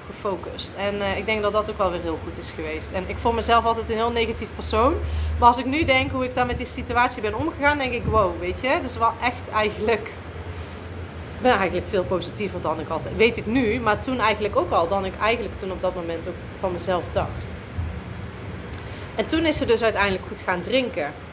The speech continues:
En nu zijn we vier jaar verder. <laughs> Ze heeft nooit de nachten gehuild. Af en toe een beetje nju, nju, nju, maar nooit echt net als Dana Os echt rondlopen, huilen, huilen, huilen. Ehm, en ik weet dat dat bij Dana Os is gebeurd omdat er gewoon heel veel in de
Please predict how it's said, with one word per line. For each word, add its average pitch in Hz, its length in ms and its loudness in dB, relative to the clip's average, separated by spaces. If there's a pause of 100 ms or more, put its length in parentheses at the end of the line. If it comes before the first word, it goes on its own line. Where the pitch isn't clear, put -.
(540)
En 247 140 6
nu 285 120 6
zijn 220 220 4
we 190 80 -2
vier 208 160 -2
jaar 175 200 4
verder. 233 320 4 (480)
<laughs> - 420 -8
Ze 262 60 6
heeft 240 140 6
nooit 285 300 4
de 254 80 0
nachten 233 380 0
gehuild. 220 480 2 (140)
Af 214 200 4
en 220 60 -6
toe 214 160 0
een 196 100 -2
beetje 214 360 0
nju, 196 140 -2
nju, 180 180 0
nju, 214 240 2
maar 226 200 2
nooit 262 320 2
echt 233 180 -2
net 226 120 -4
als 214 140 -4
Dana 220 340 2
Os 220 160 -2
echt 214 180 -2 (360)
rondlopen, 233 600 2
huilen, 247 340 6
huilen, 226 320 4
huilen. 226 440 4 (640)
Ehm, 214 340 2 (200)
en 226 140 2
ik 208 180 0
weet 233 260 4
dat 240 120 0
dat 220 140 2
bij 202 120 6
Dana 202 240 4
Os 240 180 0
is 247 140 -4
gebeurd 214 440 -2
omdat 202 300 2
er 208 60 -8
gewoon 190 260 0
heel 214 540 2
veel 214 340 0
in 190 400 -4
de 180 140 2